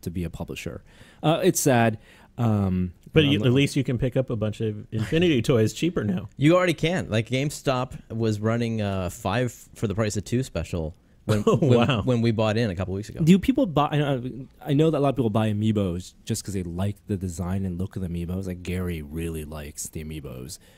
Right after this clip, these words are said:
Speaker 1: and then collects them, even though he might not actually play, play them. Um, do people buy Infinity, the, the Infinity toys as a collectible?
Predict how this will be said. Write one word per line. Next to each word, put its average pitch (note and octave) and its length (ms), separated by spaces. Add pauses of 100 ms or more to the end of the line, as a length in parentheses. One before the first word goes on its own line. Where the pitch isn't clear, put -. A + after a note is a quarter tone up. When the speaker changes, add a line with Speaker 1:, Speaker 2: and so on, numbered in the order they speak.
(120)
Speaker 1:
and - 80
then E2+ 120
collects - 360
them, F2 320
even A2 200
though F#2+ 60
he F#2 60
might F#2 140
not F2+ 100
actually E2 220
play, A2 580 (360)
play F3+ 180
them. E2+ 320 (180)
Um, F#2+ 380 (560)
do C3+ 100
people D3+ 280
buy A#2+ 260
Infinity, A#2+ 720 (420)
the, A#2 180
the A2 180
Infinity G2+ 640
toys G#2 360
as G2+ 220
a G#2 60
collectible? G#2+ 580